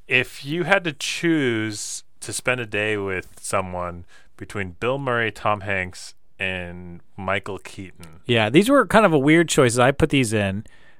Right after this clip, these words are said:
Speaker 2: I wanted to find a balance of people who both have played, you know, some serious roles, but then have, you know, a comedic side to them. You know, do you have,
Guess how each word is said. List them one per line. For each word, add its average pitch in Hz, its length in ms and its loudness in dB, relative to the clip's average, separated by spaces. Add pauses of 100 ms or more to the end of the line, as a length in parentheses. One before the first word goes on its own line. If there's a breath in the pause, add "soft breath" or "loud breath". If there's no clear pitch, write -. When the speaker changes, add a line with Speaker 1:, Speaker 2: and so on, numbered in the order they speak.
Speaker 2:
I 131 100 -2
wanted 170 280 4
to 202 80 2
find 160 300 4
a 131 60 4
balance 117 640 0
of 117 160 -6
people 113 460 -2
who 110 520 0 (460 soft breath)
both 123 240 4
have 123 200 -2
played, 113 580 0 (580)
you 226 160 0
know, 135 120 6
some 180 240 2
serious 160 520 8
roles, 131 340 6
but 127 160 -2
then 123 300 2
have, 117 520 -2 (120)
you 120 100 -8
know, 110 180 -4
a 113 60 -6
comedic 117 540 -8
side 110 380 -4
to - 120 -12
them. 104 340 -8 (800)
You 143 100 -6
know, 110 140 -6
do 98 160 -10
you 143 120 -2
have, 147 440 4